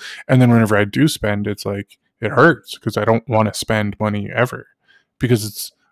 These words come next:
for the most, m-, most part, it's not worth it. But you have to justify some of those things. You have to justify spending money sometimes if, if that's the only way to get what you need to get.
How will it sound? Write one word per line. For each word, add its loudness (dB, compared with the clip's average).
for 0
the 4
most, 2
m-, -2
most 2
part, 0
it's -10
not 2
worth 0
it. 2
But 6
you 6
have 2
to 4
justify 0
some 2
of 4
those -6
things. -4
You 4
have 2
to -4
justify -4
spending -4
money -4
sometimes -4
if, -6
if 2
that's 4
the 4
only 4
way 4
to 0
get 0
what -4
you -2
need -2
to -20
get. -8